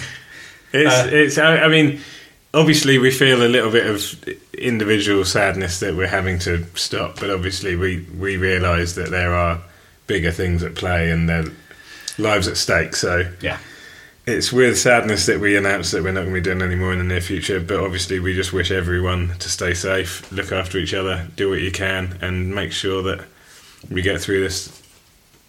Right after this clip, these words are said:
Speaker 1: as best we can.
Speaker 2: Absolutely. You sound like you're finishing.
Speaker 1: No, it's just,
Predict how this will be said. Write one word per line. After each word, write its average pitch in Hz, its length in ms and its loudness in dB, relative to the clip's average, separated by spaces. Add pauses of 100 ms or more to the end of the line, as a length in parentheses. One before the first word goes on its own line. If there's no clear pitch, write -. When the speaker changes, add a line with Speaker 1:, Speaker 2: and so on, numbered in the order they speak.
(180)
Speaker 1:
as 104 120 -4
best 98 220 -4
we 95 60 -4
can. 104 260 -6 (160)
Speaker 2:
Absolutely. 127 560 -2
You 87 60 -4
sound 143 180 -2
like 127 100 -2
you're - 80 -6
finishing. 82 520 -2 (1300)
Speaker 1:
No, 147 280 4
it's 139 180 -4
just, - 360 0